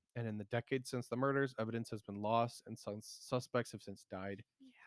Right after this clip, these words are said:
Speaker 1: Despite these setbacks, the students did establish a prime suspect, but did not name the suspect out of respect for still living relatives.
Speaker 2: Oh, okay.
Speaker 1: Um,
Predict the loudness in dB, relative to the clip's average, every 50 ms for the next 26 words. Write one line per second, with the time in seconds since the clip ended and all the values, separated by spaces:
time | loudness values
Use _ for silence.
0 | -20 -20 -20 -20 -20 -20 -20 -20 _ _ _ _ _ _ -8 -8 0 4 4 4
1 | 4 4 2 -2 0 2 2 2 4 4 2 2 2 -2 -6 -10 -6 -2 0 0
2 | 0 0 -2 -8 -4 _ 2 4 4 2 4 4 6 6 6 6 4 2 0 -4
3 | -2 0 0 2 2 0 0 2 4 4 4 4 2 2 2 2 2 2 0 -6
4 | -12 -6 -4 -4 -2 -2 -2 -2 0 0 0 0 0 0 0 2 2 0 0 0
5 | 0 -2 -2 0 0 0 0 0 -2 -4 -4 -2 -2 -2 -2 -4 -6 -4 -2 -4
6 | -4 -4 -4 -6 -10 -10 -8 -6 -6 -6 -4 -6 -6 -8 -8 -8 -8 -10 -10 -12
7 | -16 -20 -20 -20 -20 -20 -20 -20 _ -12 -10 -10 -8 -10 -10 -8 -6 -6 -4 0
8 | 2 2 2 2 2 -2 _ _ _ _ _ _ _ _ _ _ _ _ _ _
9 | _ _ _ _ _ _ _ _ _ _ _ _ _ _ _ _ _ _ _ -20
10 | _ _ _ _ _ _ _ _ _ _ _ _ _ _ _ _ _ _ _ _
11 | -8 -6 -6 -6 -6 -8 -10